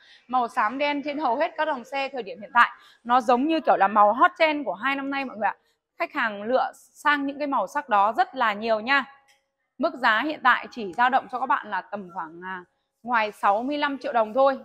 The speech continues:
Rất là rẻ rồi đúng không ạ? Rồi, tiếp theo nữa mình sẽ giới thiệu một mẫu xe nữa dành cho các bạn. Đó là mẫu xe Honda Lead.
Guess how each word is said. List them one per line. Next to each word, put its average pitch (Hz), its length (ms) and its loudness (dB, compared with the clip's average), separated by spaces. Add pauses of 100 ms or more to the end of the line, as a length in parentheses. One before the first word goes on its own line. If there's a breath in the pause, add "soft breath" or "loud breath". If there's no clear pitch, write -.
Rất 330 180 -2
là 208 160 2
rẻ 185 240 -4
rồi 208 220 -2
đúng 208 140 -6
không 269 60 0
ạ? - 100 -4 (720 soft breath)
Rồi, 269 220 4
tiếp 359 180 -4
theo 330 160 0
nữa 320 220 4
mình 277 200 -4
sẽ 269 100 -4
giới 233 160 -2
thiệu 311 180 -2
một 220 140 -6
mẫu 254 160 -6
xe 285 200 -2
nữa 285 180 -4
dành 226 140 -8
cho 247 80 -8
các 269 80 -2
bạn. 262 200 2
Đó 196 100 -4
là 240 100 -2
mẫu 226 180 -10
xe 269 160 -8
Honda 262 320 -4
Lead. 320 180 4